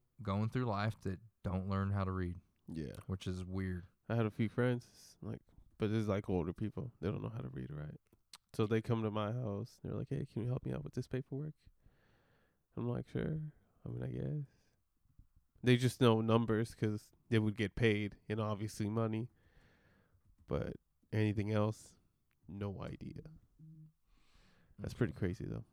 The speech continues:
Speaker 1: That is crazy.
Speaker 2: Let's see.
Speaker 1: All right, let's see. News about Gorilla Glue lawsuit.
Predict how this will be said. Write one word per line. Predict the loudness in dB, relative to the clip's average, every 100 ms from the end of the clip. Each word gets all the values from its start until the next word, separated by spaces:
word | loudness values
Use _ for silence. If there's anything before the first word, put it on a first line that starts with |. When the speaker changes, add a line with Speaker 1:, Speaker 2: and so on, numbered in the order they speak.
| _
Speaker 1:
That | -4 -2
is | -2 -4
crazy. | -4 -2 -2 -4 -6 -8 -16 -20 _ _ _ -20 -20 -20 -20 -20 _ -20 -20 -20 _ -20 -18 -8
Speaker 2:
Let's | -6 -6 -6
see. | -2 -2
Speaker 1:
All | -2
right, | -4 -6 -8
let's | -10
see. | -10 -8 -6
News | -4 -2 -4 -4
about | -6 -4 -2 -4 -8
Gorilla | -4 -2 -2
Glue | -2 -2 -2 -2
lawsuit. | -4 -6 -8 -10 -12 -10 -10 -10